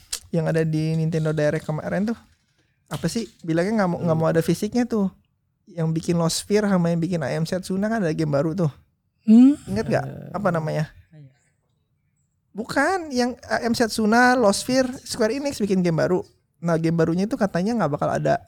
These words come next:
Speaker 1: fisiknya, digital only.
Speaker 2: Jadi digital only ya.
Speaker 1: Ya.
Speaker 3: Hmm.
Speaker 1: Nah, itu game gede loh, Lost Sphere sama Am-, Am-, Setsuna kan.
Speaker 2: Iya. Lumayan.
Speaker 1: Tapi ya
Speaker 3: Oh ya,
Speaker 1: Iya.
Speaker 3: itu Resident Evil juga nggak ada fisiknya.
Speaker 1: Iya, nggak ada
Speaker 3: Nah.
Speaker 1: fisiknya.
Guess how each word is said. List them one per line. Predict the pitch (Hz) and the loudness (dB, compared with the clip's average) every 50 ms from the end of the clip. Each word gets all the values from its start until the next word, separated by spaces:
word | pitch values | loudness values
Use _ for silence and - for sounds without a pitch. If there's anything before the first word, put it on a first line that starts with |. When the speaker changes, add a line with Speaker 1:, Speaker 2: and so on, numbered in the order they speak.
| _ _ _ | _ _ _
Speaker 1:
fisiknya, | - 208 196 - 240 - 220 202 196 190 180 180 | -4 -4 -2 -2 -2 0 2 4 4 4 4 2
digital | 196 180 170 170 180 180 175 165 165 | 2 2 0 0 0 -2 -2 -2 -2
only. | 175 180 180 180 | -2 0 0 -2
Speaker 2:
Jadi | 185 156 147 156 | 0 0 0 0
digital | 156 151 156 151 143 - - 147 139 135 139 139 | -2 -2 -4 -8 -8 -10 -16 -14 -12 -12 -12 -12
only | 139 139 139 135 - | -12 -12 -12 -14 -14
ya. | - - | -18 -20
Speaker 1:
Ya. | - 190 175 170 156 151 151 151 147 | -18 -16 -12 -12 -10 -10 -10 -10 -2
Speaker 3:
Hmm. | 143 147 143 139 135 135 131 131 127 127 120 117 | 4 6 8 8 8 8 8 8 6 6 4 4
Speaker 1:
Nah, | 113 | 2
itu | - 220 254 | 2 0 0
game | 233 208 185 120 | -2 0 0 2
gede | - - 220 190 | 4 4 4 4
loh, | 147 143 151 165 | 6 4 4 2
Lost | 147 151 160 160 160 - | 2 0 0 0 0 0
Sphere | - 226 226 214 | 0 0 0 2
sama | 208 185 165 139 143 - | 0 0 -2 -2 -4 -4
Am-, | - 139 147 110 | -6 -8 -8 -8
Am-, | - - 120 - - - - 147 | -10 -14 -14 -14 -14 -12 -12 -12
Setsuna | 175 - - 160 147 151 - 165 165 175 175 | -14 -8 -6 -6 -6 -4 -4 -4 -4 -2 -2
kan. | 202 214 226 | 0 0 -2
Speaker 2:
Iya. | 202 - - 127 - 143 143 - - - - - - | -2 -4 -6 -8 -10 -12 -14 -14 -20 -20 -20 -20 -18
Lumayan. | - 131 127 127 127 139 156 156 147 131 | -12 -8 -8 -6 -6 -8 -8 -10 -12 -12
Speaker 1:
Tapi | - 147 - 202 202 | -14 -12 -8 -6 -6
ya | 175 156 64 52 - _ _ _ _ _ _ _ _ _ _ _ _ _ _ _ _ _ _ _ _ _ _ _ _ _ _ _ _ _ _ _ _ _ _ _ _ _ _ _ _ _ _ _ _ _ _ _ _ _ _ _ _ _ _ _ _ _ _ _ _ _ _ _ _ _ _ | -6 -6 -8 -10 -14 _ _ _ _ _ _ _ _ _ _ _ _ _ _ _ _ _ _ _ _ _ _ _ _ _ _ _ _ _ _ _ _ _ _ _ _ _ _ _ _ _ _ _ _ _ _ _ _ _ _ _ _ _ _ _ _ _ _ _ _ _ _ _ _ _ _
Speaker 3:
Oh | - 160 165 | 2 6 6
ya, | 160 151 147 143 143 | 8 8 8 8 8
Speaker 1:
Iya. | 139 | 6
Speaker 3:
itu | 143 151 | 6 6
Resident | 165 180 175 165 175 156 151 147 | 6 6 8 8 8 8 8 8
Evil | 147 139 151 170 185 | 8 8 8 8 8
juga | 180 156 143 143 | 8 8 8 8
nggak | 143 139 135 135 | 8 8 8 6
ada | 131 | 6
fisiknya. | - 139 135 - 165 | 6 4 4 6 6
Speaker 1:
Iya, | 170 165 | 6 8
nggak | 139 127 123 | 8 8 8
ada | - 127 | 6 4
Speaker 3:
Nah. | 127 | 4
Speaker 1:
fisiknya. | 135 135 135 127 127 127 127 120 | 4 4 4 4 4 2 0 -2